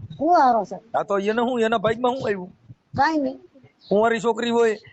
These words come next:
Speaker 2: ઈ અલગ છે. હવે પરણીને લઈ જાય ને ત્રણ છોકરીની ત-, માને લઈ જાય,
Speaker 1: હા.
Speaker 2: તો ઈ અડધી ગરડી લઈ ગયો. એમાં ઈ ક્યાં કોઈ નવી કંપની ફીટ લઈ ગયો?
Speaker 1: હા, ઈ આ, આ, આવી રીતે કર્યું છે ભાઈ. હવે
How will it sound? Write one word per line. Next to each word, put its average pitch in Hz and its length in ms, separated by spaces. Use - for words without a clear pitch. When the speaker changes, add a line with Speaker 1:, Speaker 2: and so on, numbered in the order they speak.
Speaker 2:
ઈ 233 60
અલગ 254 280
છે. 196 120
હવે 196 280
પરણીને 226 420
લઈ 226 200
જાય 240 140
ને 214 60
ત્રણ 220 220
છોકરીની 220 420
ત-, 202 280
માને 214 340
લઈ 240 240
જાય, 185 160
Speaker 1:
હા. 226 380
Speaker 2:
તો 220 80
ઈ 220 100
અડધી 214 340
ગરડી 233 380
લઈ 247 220
ગયો. 226 160
એમાં 202 200
ઈ 214 120
ક્યાં 392 200
કોઈ 262 140
નવી 208 260
કંપની 196 340
ફીટ 160 220
લઈ 156 120
ગયો? 139 200
Speaker 1:
હા, 202 520
ઈ 226 100
આ, 247 120
આ, 220 320
આવી 240 160
રીતે 190 240
કર્યું 226 260
છે 156 80
ભાઈ. 180 200
હવે 180 160